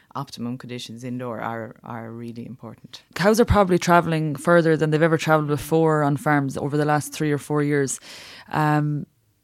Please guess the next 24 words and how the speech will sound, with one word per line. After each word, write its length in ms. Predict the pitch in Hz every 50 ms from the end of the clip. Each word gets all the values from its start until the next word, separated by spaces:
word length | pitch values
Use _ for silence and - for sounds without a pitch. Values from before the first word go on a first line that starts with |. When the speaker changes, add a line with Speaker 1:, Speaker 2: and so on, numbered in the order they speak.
| _ _ _
Speaker 2:
is 220 | - 160 190 175 -
that, 180 | - 202 - - -
is 200 | - 185 185 156
that 340 | 185 185 202 226 180 165 165
increasing 580 | - - 190 175 - - 180 180 - - 165 156
the 80 | 147
prevalence 520 | - - 160 160 151 156 156 147 143 - -
of 460 | - - 151 151 147 147 135 - - _ _ - _ _ _ _ _
poor 500 | - - - 170 165 160 156 151 151 143 - - - _ _ _ - -
hoof 200 | 165 165 - -
health 340 | 165 160 151 143 - - -
and 260 | - 139 143 143 143
lameness 420 | 151 151 151 147 135 135 - -
in 120 | - 151 143
the 40 | 170
country? 160 | 190 190 185
Speaker 1:
Yeah, 260 | 185 185 180 170 170 147
well, 320 | 180 190 185 175 175 - -
our 160 | - 185 196
study 360 | 196 - - 208 208 190 196
will 380 | 175 170 175 170 165 160 151 - - _ -
answer 320 | 160 156 165 - - 156 139
that 180 | 135 123 127
question, 500 | - 139 120 127 - - - 147 170 151